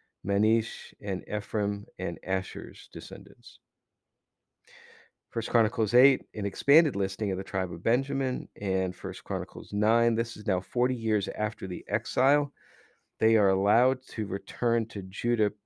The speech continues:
particularly the priests, so the Levites and the temple servants, to rebuild the temple. And so the rest of nine is talking about some of the duties of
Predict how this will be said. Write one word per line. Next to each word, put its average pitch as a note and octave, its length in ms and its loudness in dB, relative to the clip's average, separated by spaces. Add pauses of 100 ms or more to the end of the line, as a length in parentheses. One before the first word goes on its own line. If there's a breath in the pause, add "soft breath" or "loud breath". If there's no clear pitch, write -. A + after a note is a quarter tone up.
(120)
particularly G#2+ 520 -4
the F2+ 100 -6
priests, - 680 -8 (120)
so F#2 480 -4 (680 soft breath)
the F#2 60 -10
Levites A2 540 2
and G2 100 -4
the F#2 60 -2
temple G#2+ 300 -4
servants, A2+ 500 -4
to F#2+ 120 -8
rebuild G#2 400 0
the - 80 -8
temple. B2 520 -6 (240)
And F#2 300 -4 (840)
so G2+ 180 0
the F#2+ 80 -2
rest G2+ 360 2
of F#2+ 200 0
nine F#2+ 360 2
is F#2 140 -4
talking F#2+ 300 -4
about F#2 240 -4
some G2+ 160 -6
of F2+ 60 -4
the F2 80 -2
duties G2 600 -2 (120)
of F2 340 0